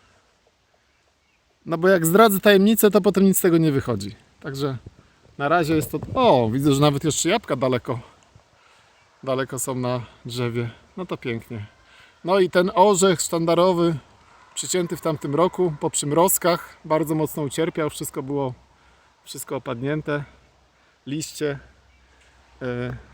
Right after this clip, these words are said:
zawiązane już kwiatostany, wszystko było zmrożone. Zawsze tutaj tym polem przechodzi fala mrozu, także czas na wybudowanie ładnego, dużego budynku, który będzie tą falę mrozów hamował, żeby do moich pięknych azalii tam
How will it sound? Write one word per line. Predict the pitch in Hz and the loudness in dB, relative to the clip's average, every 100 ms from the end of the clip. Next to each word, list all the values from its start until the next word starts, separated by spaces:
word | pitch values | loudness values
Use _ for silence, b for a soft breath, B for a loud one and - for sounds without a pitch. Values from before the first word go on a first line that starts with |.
| - | -12
zawiązane | 131 123 123 123 131 127 | -8 -4 -4 -2 -2 0
już | 123 - | -2 -6
kwiatostany, | - 127 - - 143 139 135 | -8 -8 -8 -6 -2 -2 -4
wszystko | 123 143 - 123 | -6 -8 -8 -8
było | 120 123 | -4 -4
zmrożone. | 120 123 120 131 135 110 b b b - | -4 -4 -2 -2 -2 -4 b b b 0
Zawsze | 156 214 185 | 2 2 0
tutaj | 180 170 165 | 0 0 0
tym | 156 | 0
polem | 143 170 156 | 2 2 2
przechodzi | - 151 151 131 | 0 0 0 0
fala | - 165 | 2 4
mrozu, | 139 135 170 165 | 4 4 4 4
także | 156 139 147 139 | 0 2 2 2
czas | 165 156 | 0 0
na | 151 | 0
wybudowanie | 143 143 143 151 151 135 | 0 2 4 4 4 4
ładnego, | 135 147 147 | 4 2 2
dużego | 139 135 147 135 131 110 _ b b b b b b - | 2 2 2 2 0 -2 _ b b b b b b -10
budynku, | 123 127 160 - 175 208 170 | -2 0 0 2 2 2 -2
który | - 143 | -2 0
będzie | 135 147 139 | 2 2 0
tą | 147 135 | -2 0
falę | 147 143 | 2 2
mrozów | 139 135 131 139 | 2 2 2 -2
hamował, | - 131 131 135 151 165 147 b b b b - | -2 0 2 4 2 2 -4 b b b b -8
żeby | 127 131 | -4 -2
do | 139 | 0
moich | 139 143 135 | 2 2 2
pięknych | - 165 156 143 | 0 -2 -2 -6
azalii | 143 123 147 147 | -4 0 2 2
tam | 135 135 - | 0 -2 -4